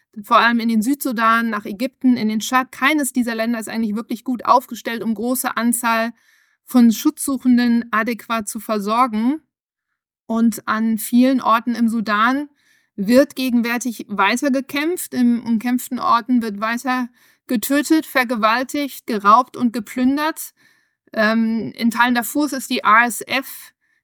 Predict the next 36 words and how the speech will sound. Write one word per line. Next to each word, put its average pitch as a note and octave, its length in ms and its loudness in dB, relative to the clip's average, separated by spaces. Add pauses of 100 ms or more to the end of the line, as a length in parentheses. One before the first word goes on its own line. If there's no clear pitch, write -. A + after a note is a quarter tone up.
ganz A#3+ 200 2
gezielt C#4 520 -2
gegen A#3 180 -2
bestimmte B3 380 -2
ethnische A#3 560 -6
Gruppen C4+ 400 -6
vorgegangen. B3+ 640 -2
Überlebende A#3 720 0 (360)
berichten B3+ 440 -2
hier B3+ 280 2
von A#3 220 -2
Massakern. C#4 760 -4 (460)
Das G#3+ 220 0
Risiko C#4 540 2
für B3 220 -6
Frauen B3 420 4
und A#3 140 -2
Mädchen, B3+ 680 -2
Opfer A3+ 320 -2
von A#3 200 0
sexualisierter A#3+ 760 -2
Gewalt G#3+ 340 0
zu B3 140 -2
werden, A#3 240 0
ist - 200 -8
enorm A3 440 4
hoch. C#4 240 2
Und A3+ 200 -2
die, A3+ 240 -4 (400)
die A3 80 2
Berichte B3+ 440 2
von A#3+ 180 -2
Überlebenden A#3 800 4
sind A#3 180 0
zum A#3 180 -2
Teil A3+ 440 -4